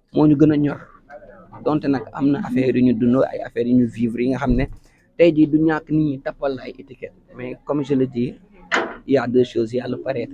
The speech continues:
et l'être. Ñun xam nañ kañ la ñu doon, kon bu ñuy xas si lu ñu njuróol du doon problème quoi. Mais en tout cas, on l'a fait parce que bëgg nañ ko ñu nekkal, gis nañ ay qualités yi nga xam ne soxla nañ ko si jigéen aussi.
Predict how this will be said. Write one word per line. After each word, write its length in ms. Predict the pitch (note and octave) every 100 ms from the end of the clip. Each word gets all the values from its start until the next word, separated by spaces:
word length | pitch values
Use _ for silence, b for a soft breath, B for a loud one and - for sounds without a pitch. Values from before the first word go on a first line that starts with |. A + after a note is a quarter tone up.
| -
et 60 | A2+
l'être. 300 | A2+ - - G#2+ G2+
Ñun 120 | B2 B2
xam 140 | D3 D3+
nañ 200 | E3 F3
kañ 140 | C3
la 60 | C3
ñu 100 | B2+
doon, 260 | A2+ A2+ G#2+
kon 160 | - B2
bu 100 | D3
ñuy 200 | D#3 D3
xas 140 | D3+
si 120 | -
lu 80 | C3
ñu 120 | C3 B2+
njuróol 280 | A#2+ A#2 A2+
du 80 |
doon 180 | B2 A#2
problème 360 | G#2 A2 A#2+ D3
quoi. 260 | C3 C#3 - - B B B -
Mais 60 | -
en 80 |
tout 100 | D#3 -
cas, 260 | C#3 D3+ - - - - -
on 80 | C#3+
l'a 200 | D3 D3
fait 220 | C3+ C#3
parce 180 | D3+ C#3+
que 100 | C3 A#2 _ _ -
bëgg 240 | C#3 E3 F3+
nañ 160 | D#3
ko 60 | -
ñu 120 | C#3
nekkal, 320 | C3 B2 C#3 - _ _ B B B -
gis 160 | C#3 A#2+
nañ 160 | B2+ -
ay 140 | C3
qualités 360 | C#3+ D3+ C#3+ C3
yi 80 |
nga 80 | C3+
xam 120 | C3 B2
ne 80 |
soxla 260 | A2+ - D3
nañ 120 | C#3+ A2+
ko 80 |
si 160 | A#2 A2+
jigéen 260 | A#2 A#2+ F3
aussi. 300 | A2 G#2 D#3+